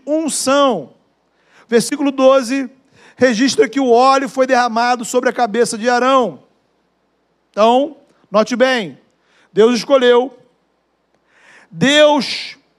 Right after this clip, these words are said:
perdoou e purificou, e agora Deus consagra.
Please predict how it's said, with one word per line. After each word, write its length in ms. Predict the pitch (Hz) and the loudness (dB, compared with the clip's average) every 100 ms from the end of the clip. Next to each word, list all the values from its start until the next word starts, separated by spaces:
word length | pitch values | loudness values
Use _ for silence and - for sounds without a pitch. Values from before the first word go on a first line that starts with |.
| _ _ - | _ _ -2
perdoou 540 | 269 240 240 269 320 | 0 2 4 4 2
e 40 | |
purificou, 680 | 320 294 262 262 254 226 240 - - _ _ _ _ _ _ _ _ _ _ _ | -2 -4 -4 -2 2 2 2 -4 -20 _ _ _ _ _ _ _ _ _ _ _
e 80 | 190 | -4
agora 380 | 196 190 208 208 | 0 2 2 2
Deus 680 | 165 185 196 214 - - - _ _ _ _ | -2 -2 0 -4 -12 -16 -20 _ _ _ _
consagra. 1160 | 240 240 220 - - 202 185 160 139 151 - | -6 -4 -4 -8 -4 -2 -2 -6 -10 -10 -16